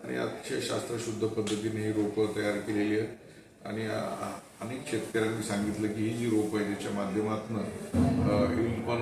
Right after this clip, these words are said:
वाढलेलं आहे, रोग कमी पडायला लागलेला आहे. अ, अतिशय चांगल्या प्रकारचं काम हे हळद संशोधन केंद्राकडनं चालू झालं आहे आणि येत्या काही दिवसामध्ये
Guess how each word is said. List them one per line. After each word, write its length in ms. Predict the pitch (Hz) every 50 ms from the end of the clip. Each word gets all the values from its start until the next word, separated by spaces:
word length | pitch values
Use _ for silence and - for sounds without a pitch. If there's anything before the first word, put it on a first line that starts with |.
| 110 110
वाढलेलं 480 | 110 107 107 110 107 107 110 107 107
आहे, 300 | 107 107 107 107 104 95
रोग 140 | 101 107 107 107 - -
कमी 220 | 110 107 107 110 101
पडायला 380 | 107 107 107 107 107 107 104
लागलेला 380 | 101 101 104 104 104 104 104 104
आहे. 460 | 101 101 101 - - - - - - - - - - - -
अ, 40 | -
अतिशय 520 | 104 104 104 104 104 - 113 113 123 135 127
चांगल्या 540 | 123 - - 120 117 120 120 123 127 127
प्रकारचं 460 | 127 127 120 113 120 117 110 - - 110
काम 300 | - - 113 110 110 110
हे 100 | 107 104
हळद 160 | 104 107 104
संशोधन 440 | - 110 101 98 107 104 107 104 98
केंद्राकडनं 540 | 104 101 104 101 104 101 101 104 104 101
चालू 280 | 92 98 101 104 101 101
झालं 220 | 101 101 104 113
आहे 120 | 117 113 113
आणि 120 | 113 110
येत्या 200 | 104 - 120 117
काही 200 | 110 113 113 120
दिवसामध्ये 600 | 127 120 117 120 117 123 120 117 117 107 101 95